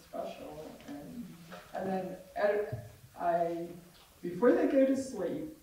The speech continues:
we always said their verse again, because I felt like if that's the last thing in their mind, that's what they think about. So yeah, I did a lot with, um, God,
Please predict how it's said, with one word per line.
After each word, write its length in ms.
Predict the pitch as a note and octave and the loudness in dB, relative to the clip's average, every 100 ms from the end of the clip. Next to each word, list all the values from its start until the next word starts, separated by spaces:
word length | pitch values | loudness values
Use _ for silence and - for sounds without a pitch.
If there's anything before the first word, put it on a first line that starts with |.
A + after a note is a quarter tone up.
| - - - - | -20 -20 -20 -8
we 140 | E3+ | -2
always 380 | E3 E3+ E3+ E3+ E3 | 2 4 2 -2 -4
said 260 | - D3+ D#3 | -6 -6 -4
their 140 | D#3 | -6
verse 360 | D3+ D#3+ D#3 - | -4 -4 -4 -6
again, 420 | - D3 C3+ - D3 | -6 -6 -6 -6 -10
because 260 | F3 F3 F3 | -8 -6 -4
I 120 | - - | -6 -4
felt 240 | - D#3+ D#3+ | -2 0 0
like 220 | D#3 D#3 | -2 -4
if 140 | - - | -8 -4
that's 260 | E3+ E3 | -2 -2
the 80 | D#3+ | -4
last 340 | D#3+ F3+ A3+ - | -2 0 -2 -2
thing 120 | B3 | -4
in 80 | B3 | -2
their 140 | B3 | -2
mind, 380 | A#3 G#3 G3 G3 G3+ G3 | -2 -2 -6 -8 -10 -8
that's 260 | D#3 D#3 - | -8 -8 -10
what 200 | - - | -12 -12
they 80 | - - | -12 -12
think 120 | - - | -14 -12
about. 460 | - - - - - - - - | -8 -6 -6 -10 -18 -20 -20 -14
So 220 | E3 D#3 D#3+ | -8 -6 -6
yeah, 200 | F3 D#3 - | -4 -4 -4
I 80 | F3 | -4
did 200 | F3 A3+ | -2 0
a 80 | A3 | 0
lot 420 | E3+ E3 E4+ - - | 0 0 0 -2 -4
with, 260 | - D#3 D#3 - - D#3 | -6 -8 -10 -14 -16 -16
um, 200 | D3+ D3+ D#3 C#3+ - - - - | -14 -14 -16 -18 -20 -20 -16 -8
God, 240 | D3+ D#3+ | -4 -4